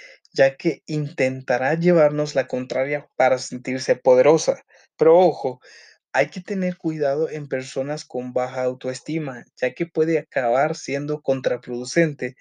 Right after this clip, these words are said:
En estas ocasiones, las personas pueden creerte y acabar pensando que no son capaces de hacerlo, influyendo de manera negativa en su felicidad. Por eso decía que hay que tener mucho cuidado, hay que,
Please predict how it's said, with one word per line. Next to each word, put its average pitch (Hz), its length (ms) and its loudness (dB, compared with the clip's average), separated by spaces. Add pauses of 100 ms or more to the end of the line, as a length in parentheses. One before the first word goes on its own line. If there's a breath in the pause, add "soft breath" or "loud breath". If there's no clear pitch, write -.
(240 loud breath)
En 127 140 -2
estas 175 280 2
ocasiones, 135 560 2
las 127 160 0
personas 170 680 2
pueden 131 280 0
creerte 139 600 2 (360 loud breath)
y - 60 4
acabar 131 400 4
pensando 151 720 0
que 127 140 -4
no 131 200 -2
son 151 260 -4
capaces 143 680 -4
de 123 100 0
hacerlo, 185 560 0 (400 loud breath)
influyendo 139 880 2
de 139 120 6
manera 131 440 4
negativa 143 880 0
en 139 240 -4
su 135 180 -12
felicidad. 127 600 -2
Por 143 120 2
eso 196 160 0
decía 165 380 0 (300 loud breath)
que 135 100 -2
hay 127 60 -4
que 131 120 -8
tener 131 200 0
mucho 131 380 -4
cuidado, 123 420 2 (480 soft breath)
hay - 180 -6
que, 123 500 -4